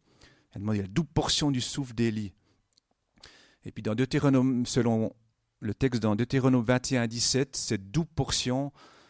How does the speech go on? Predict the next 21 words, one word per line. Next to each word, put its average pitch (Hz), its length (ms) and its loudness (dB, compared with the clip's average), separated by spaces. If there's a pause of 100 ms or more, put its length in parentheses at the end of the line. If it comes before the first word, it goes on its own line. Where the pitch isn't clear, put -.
(160)
la 107 100 -4
double 180 160 0
portion 170 260 -2
d'un 107 140 2
héritage 135 500 0
en - 20 -2
général 120 420 0
était 110 180 -2
réservée 131 440 0
au 117 120 0
premier-né 139 540 4
d'une 120 140 0
famille. 110 440 0 (1500)
Donc 135 300 -2
Élisée 143 380 2
se 135 140 0
considérait 131 540 4
un 131 100 4
peu 120 120 0
comme 113 240 2
le, 101 320 2